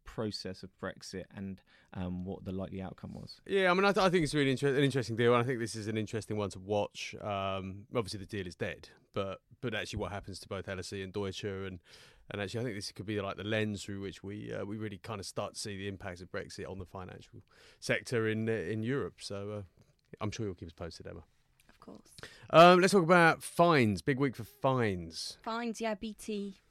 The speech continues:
Speaker 3: B T's not had a good time of it, really. Well, actually, no, they got off quite lightly from the,
Speaker 2: Well, I
Speaker 3: um,
Speaker 2: think they got off lightly because
Speaker 3: from,
Speaker 2: their service is
Speaker 3: <laughs> from
Speaker 2: appalling. But, um,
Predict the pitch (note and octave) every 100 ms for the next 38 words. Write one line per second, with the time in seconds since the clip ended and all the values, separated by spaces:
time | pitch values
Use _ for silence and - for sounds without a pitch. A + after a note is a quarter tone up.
0 | _ F#3+ F#3+ - F#3 F3+ F#3+ F3+ - F3+
1 | E3+ D#3 E3+ - _ - E3 D#3+ D#3 D#3
2 | - E3 - - F3+ E3 E3 E3+ A#3+ C4
3 | D#4+ - D4 D4 B3 B3+ C#4+ - G#3+ G3+
4 | G3 F#3+ F#3+ F#3 - F3+ F3 F3+ F3 E3+
5 | D#3 C3 G#2 G2 F#2 G2+ G2+ A#2+ A#2+ G#2+
6 | A#2+ A#3+ B2+ A2+ B2 - - F3 B2+ G2+
7 | G#2 G2+ A2+ B2 A#2 A2+ A2+ A#2